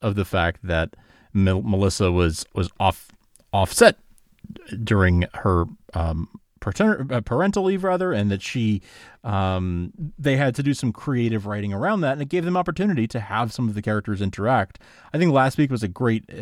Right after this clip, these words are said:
example of it, with, like, having each of the characters, um, you know, in, in, in sort of the, the, the way they were, they were paired off and such. I, I just think it was, it, it's a, it's a lot of, it's a lot of fun. It's a lot of fun to be, to be seeing, uh,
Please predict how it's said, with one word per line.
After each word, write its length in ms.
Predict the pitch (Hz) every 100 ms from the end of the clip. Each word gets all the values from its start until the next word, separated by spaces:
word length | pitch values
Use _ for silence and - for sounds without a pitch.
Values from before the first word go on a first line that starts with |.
| 110
example 500 | 107 110 117 170 147
of 140 | 92 90
it, 100 | 90
with, 180 | 95 98
like, 140 | 92
having 480 | 87 98 98 95 92 - - _ 113
each 120 | 101
of 80 | 101
the 60 |
characters, 680 | 95 101 92 95 90 - - -
um, 600 | 90 85 82 82 82 - _ _ -
you 100 | 175
know, 100 | 104
in, 140 | 120
in, 220 | 120 113
in 160 | 110 107
sort 180 | 110 101
of 80 | 95
the, 160 | 95 -
the, 240 | 90 87 - - - - _
the 80 | 117
way 160 | 120 113
they 140 | 107
were, 180 | 98 98
they 120 | 98
were 80 | 90
paired 280 | - 92 90
off 200 | 110 -
and 100 | 85
such. 220 | 82 -
I, 160 | 123 160
I 140 | 139
just 180 | 143 135
think 160 | 131 113
it 60 |
was, 320 | 104 90 - - _
it, 220 | - 104 -
it's 180 | 104 -
a, 180 | 87 82 _ _ _ -
it's 140 | 135
a 60 | 123
lot 200 | 110 107
of, 80 | 107
it's 80 | 139
a 60 | 208
lot 140 | 175
of 60 | -
fun. 200 | 90 -
It's 80 | -
a 40 |
lot 120 | 160
of 60 | 117
fun 160 | 98 87
to 80 |
be, 160 | 82 80
to 80 | -
be 120 | 82
seeing, 340 | - 85 82 82
uh, 240 | 90 87